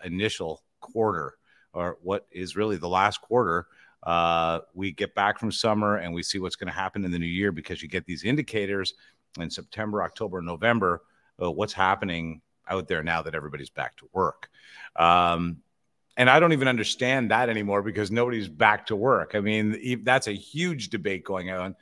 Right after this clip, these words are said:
uh, in, here in Canada and in the U S. Uh, we all went home for covid. We don't wanna go back. And I think that's become one of the issues. Um, but there are a few challenges, Mike, as we head into the fall. Uh,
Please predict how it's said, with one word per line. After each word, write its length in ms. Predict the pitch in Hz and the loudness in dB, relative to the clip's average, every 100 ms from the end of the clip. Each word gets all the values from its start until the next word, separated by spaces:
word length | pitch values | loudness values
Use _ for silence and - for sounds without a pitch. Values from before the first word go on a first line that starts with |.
| _ - _ | _ -20 _
uh, 180 | 87 85 | -2 0
in, 160 | 104 101 | -2 -2
here 160 | 117 | 0
in 80 | 101 | 0
Canada 460 | - 110 120 92 87 | 0 2 2 0 -2
and 220 | 98 104 | -2 -2
in 100 | 98 | -4
the 80 | 87 | -6
U 300 | 80 92 98 | -4 -2 0
S. 340 | 120 95 - - _ _ _ - | 0 0 -2 -10 _ _ _ -4
Uh, 80 | 95 | 0
we 140 | 101 | 6
all 160 | 147 151 | 8 8
went 160 | 131 104 | 4 0
home 320 | 135 160 135 | 2 2 0
for 120 | 113 | -2
covid. 320 | - 170 143 | 6 6 6
We 120 | 117 | 4
don't 100 | 147 | 6
wanna 160 | 143 135 | 6 4
go 160 | 113 104 | 2 4
back. 480 | 123 127 90 - - _ - _ - | 6 8 6 2 -10 _ -20 _ -2
And 160 | 98 98 | 2 2
I 80 | |
think 200 | 101 117 | 2 -2
that's 240 | 80 107 - | 2 0 0
become 480 | 127 - 98 90 95 | -6 -2 -2 0 -4
one 200 | 85 120 | 2 4
of 60 | 143 | 6
the 180 | 104 80 | 4 0
issues. 480 | 76 85 90 104 - _ _ - _ | -2 -4 -4 -4 -10 _ _ -20 _
Um, 420 | 90 92 92 92 - | 0 2 2 0 -4
but 140 | 113 | 0
there 240 | 139 151 143 | 6 8 8
are 240 | 127 117 | 8 4
a 60 | 107 - | 2 -4
few 200 | 139 151 | -4 -2
challenges, 680 | - 107 104 104 101 76 - | 0 0 2 -2 -6 -10 -10
Mike, 220 | 76 65 _ _ | -10 -12 _ _
as 240 | 92 92 98 | -8 -6 -8
we 120 | 87 | -6
head 220 | 98 101 | -4 -6
into 400 | 98 98 92 78 | -6 -8 -10 -12
the 80 | 80 | -16
fall. 460 | - 87 82 73 _ _ _ _ | -4 -2 -2 -4 _ _ _ _
Uh, 120 | 65 | -10